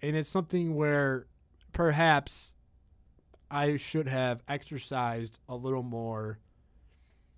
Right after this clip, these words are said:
caution just with the potential there for this to not pan out. Um, so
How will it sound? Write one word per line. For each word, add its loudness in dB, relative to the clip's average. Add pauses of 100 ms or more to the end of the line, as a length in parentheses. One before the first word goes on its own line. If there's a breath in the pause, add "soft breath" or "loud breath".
(340)
caution 0 (640)
just -2
with -2
the -4 (1040)
potential 0
there 2
for -2
this -2
to -6
not -4
pan -8
out. -2 (340)
Um, -4 (540)
so 8